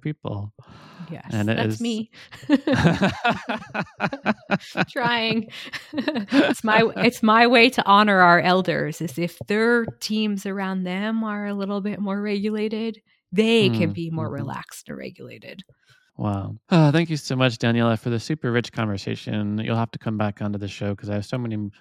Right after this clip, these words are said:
Speaker 1: more questions around death and love and the aging process. And I really appreciate all your insight. And thank you, listeners, for listening to the show. We hope you remember all of the wonderful insights and nuggets of truth that Daniela brought today,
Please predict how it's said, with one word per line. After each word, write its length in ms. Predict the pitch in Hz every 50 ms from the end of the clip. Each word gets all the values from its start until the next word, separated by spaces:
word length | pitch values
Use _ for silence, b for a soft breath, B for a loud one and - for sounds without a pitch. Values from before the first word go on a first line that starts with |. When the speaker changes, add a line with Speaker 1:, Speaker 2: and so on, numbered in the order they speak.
| b b
Speaker 1:
more 280 | - 131 139 147 143 -
questions 640 | - - 120 107 - - - 110 104 104 104 95 104
around 520 | 98 98 101 98 98 98 95 95 95 98
death 300 | 104 101 101 98 - -
and 160 | 98 95 92
love 300 | 95 101 101 98 98 92
and 160 | 92 92 92 95
the 100 | 104 -
aging 340 | 104 101 95 98 95 92
process. 880 | - - 98 98 95 92 - - 101 95 95 92 92 - - - - - - -
And 560 | - 101 98 95 95 92 92 92 92 95 95 101
I 60 | 104
really 280 | 101 101 110 110 110 104
appreciate 520 | 101 _ - 104 98 - - 104 101 -
all 180 | - 104 107 107
your 140 | 104 95 101
insight. 760 | 101 101 98 98 - - 101 95 98 107 - _ - - -
And 160 | - 110 101
thank 320 | 98 104 107 104 101 _ -
you, 260 | 113 107 104 104 107
listeners, 480 | 104 107 107 104 - - 110 110 107 -
for 140 | - 104
listening 380 | 101 104 113 - _ - 139 131
to 100 | - -
the 100 | 107 101
show. 480 | 98 - - 120 - - - - 127 - _ _ -
We 80 | 113
hope 220 | 101 101 104 101 - -
you 100 | 110 107
remember 360 | 104 104 104 101 101 101 101 -
all 220 | - - 120 139
of 120 | 151 156 147
the 220 | 139 120 113 110 - _ _ _
wonderful 560 | - 117 117 117 120 - - 127 123 113 113 - -
insights 540 | 104 107 107 - - 113 - - - -
and 120 | - 104 98
nuggets 360 | 95 98 98 101 - - -
of 80 | 104 104
truth 400 | - - 98 101 107 107 _ _ _ _ _ -
that 260 | 98 98 101 107 - _ -
Daniela 420 | 101 98 98 98 98 104 104 101
brought 280 | 104 - 160 - - _
today, 540 | - - 104 104 98 101 104 104 101 104 104